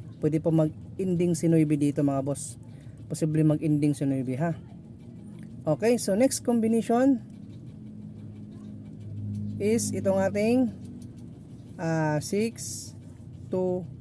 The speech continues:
nine. Okay. So, kaning six two nine, mga boss, i-all draw lang natin to kasi best of the best combination ni for this month of November. Baka mukalit ning six two nine, mga boss.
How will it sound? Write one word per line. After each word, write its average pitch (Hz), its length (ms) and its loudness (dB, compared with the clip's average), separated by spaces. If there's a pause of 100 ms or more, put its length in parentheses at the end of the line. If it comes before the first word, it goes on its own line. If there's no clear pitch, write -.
(540)
nine. 139 400 0 (720)
Okay. 156 160 4
So, 151 160 0
kaning 247 240 6
six 254 160 0
two 240 240 2
nine, 233 80 4
mga 220 240 4
boss, 208 400 6 (640)
i-all 202 240 4
draw 196 160 4
lang 196 240 6
natin 180 320 2
to 202 80 4
kasi 180 240 0
best 170 400 4
of 170 160 -2
the 170 80 6
best 180 400 4 (560)
combination 175 640 4
ni 180 400 2
for 165 160 6
this 156 320 0
month 160 320 2
of 143 160 0
November. 127 560 0 (960)
Baka 143 640 2
mukalit 147 400 2
ning 147 160 4
six - 240 -6
two 151 160 2
nine, 139 160 2
mga 135 160 0
boss. 135 400 -4